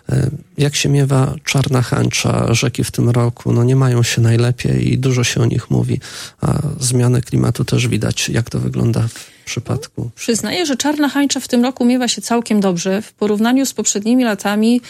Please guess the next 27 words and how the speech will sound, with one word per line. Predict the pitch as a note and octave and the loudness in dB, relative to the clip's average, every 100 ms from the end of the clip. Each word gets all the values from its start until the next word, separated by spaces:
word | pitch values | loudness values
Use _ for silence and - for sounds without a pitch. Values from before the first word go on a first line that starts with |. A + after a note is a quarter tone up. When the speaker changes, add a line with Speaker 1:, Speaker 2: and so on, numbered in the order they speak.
| - - - | -14 -20 -8
Speaker 2:
e, | G3+ G#3 G3+ G3+ | -2 0 0 0
jej | A#3 A3+ | 2 2
stan | - A3+ A3 | 0 -2 0
był | G#3 G#3+ | 0 0
o | G#3 | 0
wiele | A3+ G#3+ | 0 0
wyższy. | G3+ G3 - G3 G#3 A#3+ | 0 0 0 -2 -2 -2
Wiosną | A3+ G#3 - G3+ | -2 0 0 -2
mieliśmy | G3+ G3 - G3+ G3+ G3 F#3+ G3 A3+ A#3+ _ - | 0 0 0 0 0 0 -2 -4 -10 -16 _ -4
bardzo | G3+ G#3+ G3 F#3 | -2 -2 0 0
dużo | F#3 F#3+ | 0 0
wody | F3+ F3+ G3+ | 0 -2 -2
w | - | -2
porównaniu | G3+ F#3+ F#3+ F#3+ | -4 -2 -2 -2
z | F#3+ | -2
poprzednimi, | - G3 F#3+ G3 G3 F#3+ F#3 - - - - | -2 -4 -2 0 2 2 0 -4 -16 -20 -2
e, | G3 G3 G3 | 0 2 2
sezonami. | G#3+ G3 G3+ F#3+ F3+ F#3+ C4+ - - - - G3 | 0 0 2 0 0 0 0 -4 -20 -20 -8 -2
E, | G3 G3 G3 G3 G3 G3 F#3 _ _ - | 0 0 0 0 0 -2 -4 _ _ -6
całe | - D4 D4 | -4 -2 0
lato | A3 A3 A#3+ | 0 0 -2
też | A#3 G#3+ G#3+ - - - | -2 -2 0 -2 -6 -8
akurat | - A3 G#3+ - | -2 -2 -2 0
nasz, | G#3+ G#3+ - - | 0 0 0 -2
e, | A3 G3 | -4 -2
tutaj | G#3 G#3 G3+ | -2 0 0
region | G3+ G3 G3 G3 G3 | 2 2 2 2 0